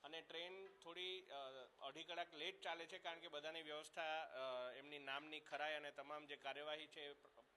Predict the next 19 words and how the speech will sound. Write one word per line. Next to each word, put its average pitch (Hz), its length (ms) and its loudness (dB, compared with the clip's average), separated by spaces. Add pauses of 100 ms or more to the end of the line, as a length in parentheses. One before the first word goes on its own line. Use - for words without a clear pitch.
પ્રક્રિયા 151 340 -4
પૂર્ણ 160 300 -4
કરી 143 260 -4 (500)
અને 139 140 -2
એમની 147 280 -4
સફર 151 460 -2
શરૂ 151 180 -2
કરી 156 260 -2
છે. 135 120 -8 (500)
એટલે 139 140 2
આજે 143 180 4
મોડી 147 300 -2
રાત્રે 160 400 2
તેઓ 151 260 -2
પહોંચે 143 340 -4
એવું 143 320 -2
મને 135 180 -4
લાગે 135 300 0
છે - 160 -12